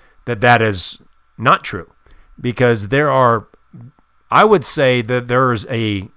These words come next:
you know, more than a handful of breeds that are a bigger handful than Cane Corsos. And even common breeds like, like Huskies, um,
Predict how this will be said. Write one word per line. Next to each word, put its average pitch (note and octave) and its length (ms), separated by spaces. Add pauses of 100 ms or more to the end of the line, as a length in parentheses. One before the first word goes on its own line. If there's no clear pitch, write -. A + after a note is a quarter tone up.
(240)
you C#3 140
know, G#2+ 140
more D3 280
than D3+ 120
a G#2+ 120
handful C3 540
of F#2+ 120
breeds C3 500 (480)
that B2 140
are C#3+ 100
a C3+ 40
bigger B2+ 300
handful G#2+ 560 (360)
than A#2 180
Cane G#2+ 280
Corsos. - 600 (560)
And D3 360
even D#3 300
common C3+ 400
breeds G2+ 380
like, G2 340
like G#2+ 220
Huskies, G#2+ 640 (460)
um, G#2+ 320